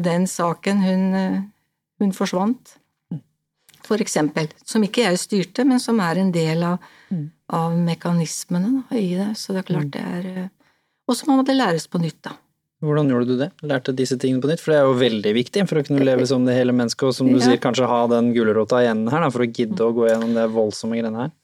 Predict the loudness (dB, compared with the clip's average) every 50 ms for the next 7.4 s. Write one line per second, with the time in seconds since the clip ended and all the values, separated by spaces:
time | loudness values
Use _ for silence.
0 | _ -2 0 0 0 0 0 0 0 2 0 0 -2 -2 0 2 2 2 2 2
1 | 2 2 2 2 2 2 2 2 2 0 -2 _ _ -2 0 2 2 2 2 2
2 | 2 2 2 0 0 0 2 2 2 0 -2 -4 _ _ _ _ _ -6 -2 -2
3 | 0 0 0 0 0 0 0 0 0 0 0 0 0 0 0 0 0 0 0 -2
4 | -2 -4 -4 -4 -2 -2 -2 -2 -2 -2 -2 0 0 0 0 0 0 0 0 0
5 | -2 0 0 0 0 2 0 0 0 0 0 2 2 0 -2 -2 -4 -6 -4 -6
6 | -6 -6 -6 -6 -2 -2 -2 0 0 0 2 2 2 2 2 2 0 -2 -2 -2
7 | -4 -4 -4 -4 -4 -4 -2 0